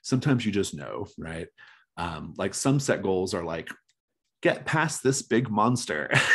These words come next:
You know, that might be, that might be a worthy set goal to, to spend tokens on. In any case, that's the sort of strategic part of the game. The game is handled out of character in a very gamey kind of way,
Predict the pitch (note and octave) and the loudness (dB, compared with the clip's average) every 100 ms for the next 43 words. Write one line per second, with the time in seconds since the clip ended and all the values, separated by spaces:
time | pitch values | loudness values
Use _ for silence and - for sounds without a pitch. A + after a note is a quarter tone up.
0 | - - - - - B2+ B2+ A#2+ - A2 | 4 2 -2 -2 -2 -2 0 -2 0 -2
1 | G#2 - - D3 C#3 C#3+ A#2+ C3 A2+ - | -2 -6 0 0 4 2 4 2 2 0
2 | G2+ F#2+ A#2 G#2 - G2+ D#2+ G2 F#2+ G2 | -2 -2 -2 -2 0 -2 -2 -4 -4 -4
3 | G2+ F2+ - F#2+ - F#2+ - E2 D#2+ D2+ | -4 -4 -6 -8 -4 -4 -2 -4 -4 -8
4 | - G#1 A#2 A#2+ - - - - A#2+ C3+ | -10 -10 -10 -10 -12 -18 -10 2 4 4
5 | - E2+ - G#2+ G#2+ - A2 - F#2+ F2+ | 4 0 0 -2 0 0 -2 0 0 0
6 | E2+ - G2 - F#2 E2+ - D#2+ D#2 E2+ | -2 -4 -4 -2 -4 -4 -4 -6 -6 -10
7 | B1+ G#1+ - F2+ A2 A2 G#2 - - F#2+ | -10 -8 -8 -2 0 2 0 -4 -6 -6
8 | F2 F2+ F2 F2 - E2 E2+ - E2+ C#2+ | -4 -4 -4 -6 -6 -6 -6 -4 -4 -6
9 | E2 D#2 E2+ F2 F2+ E2 E2 D#2+ - D#2 | -8 -8 -8 -8 -8 -10 -10 -10 -10 -10
10 | C#2 B1+ | -10 -10